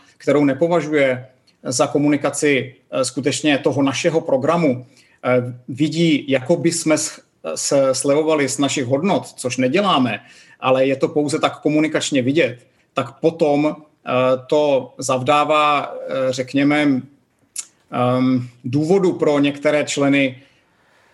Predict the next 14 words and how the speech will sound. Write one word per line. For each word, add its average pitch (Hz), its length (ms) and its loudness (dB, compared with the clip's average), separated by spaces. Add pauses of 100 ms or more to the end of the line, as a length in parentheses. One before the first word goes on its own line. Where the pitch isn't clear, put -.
ehm, 120 480 0 (1000)
napsat 143 480 0
třeba 139 240 0
něco 139 280 -2
extrémního 147 960 0
nebo 139 420 2
něco, 135 280 0
co 139 140 -6
se 151 320 0
velmi 131 320 2
extrémně, 143 840 0
eh, 127 160 -2
dá 139 360 2
jednoduše, 131 960 0